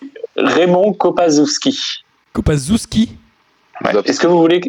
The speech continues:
Speaker 1: est-ce que vous voulez que j'épelle aussi Kopazowski ou
Speaker 2: Ouais, ouais,
Speaker 3: Non.
Speaker 2: grave, ce sera
Speaker 3: Non,
Speaker 2: dans la
Speaker 3: non, ça
Speaker 2: prochaine
Speaker 3: ira.
Speaker 2: Ligue des questions, vas-y.
Speaker 1: K O P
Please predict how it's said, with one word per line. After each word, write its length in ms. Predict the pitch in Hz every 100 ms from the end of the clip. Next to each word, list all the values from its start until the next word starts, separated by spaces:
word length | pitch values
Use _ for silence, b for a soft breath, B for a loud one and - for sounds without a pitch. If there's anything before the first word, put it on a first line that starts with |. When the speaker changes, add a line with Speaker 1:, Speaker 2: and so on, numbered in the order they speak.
| - -
Speaker 1:
est-ce 120 | -
que 60 | 185
vous 80 |
voulez 320 | 147 143 156 156
que 200 | 143 127
j'épelle 380 | 139 139 156 139
aussi 220 | 139 143
Kopazowski 640 | 143 139 131 131 - 220
ou 220 | 220 156 139
Speaker 2:
Ouais, 80 | 175
ouais, 40 |
Speaker 3:
Non. 220 | - -
Speaker 2:
grave, 280 | 107 175 131
ce 100 | -
sera 140 | 139 90
Speaker 3:
Non, 80 | 107
Speaker 2:
dans 60 |
la 60 | 110
Speaker 3:
non, 60 | 110
ça 60 | 175
Speaker 2:
prochaine 120 | 92 87
Speaker 3:
ira. 80 |
Speaker 2:
Ligue 80 | 87
des 60 | 175
questions, 240 | 175 185
vas-y. 240 | 156 143 147
Speaker 1:
K 200 | - 180 180 180
O 180 | - 165
P 300 | 160 - 156